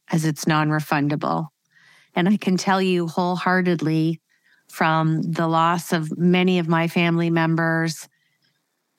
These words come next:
sitting with my five executives many years ago, volunteering at hospice.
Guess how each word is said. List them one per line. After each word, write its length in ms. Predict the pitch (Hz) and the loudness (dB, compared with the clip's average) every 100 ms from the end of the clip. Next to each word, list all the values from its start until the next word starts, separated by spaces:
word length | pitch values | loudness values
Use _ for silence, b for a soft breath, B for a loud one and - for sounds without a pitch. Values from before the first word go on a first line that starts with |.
| - | -20
sitting 380 | - 202 180 175 | -4 0 2 2
with 200 | 170 - | 0 0
my 120 | 165 | -2
five 320 | - 156 151 | 0 0 0
executives 1200 | 151 - 214 214 214 202 202 190 190 185 - - - _ - | -4 -2 -2 0 0 0 2 0 -2 -4 -12 -16 -20 _ -2
many 320 | 180 180 180 | 2 4 4
years 340 | 175 175 170 | 2 2 0
ago, 720 | 180 170 170 165 160 160 160 175 | -2 0 2 2 2 0 -2 -4
volunteering 800 | - 156 156 160 - 165 160 156 | -2 0 2 0 0 0 0 0
at 120 | 147 | 0
hospice. 1000 | 156 175 170 - - 202 226 - - - | 0 0 0 -4 -2 0 0 -2 -12 -16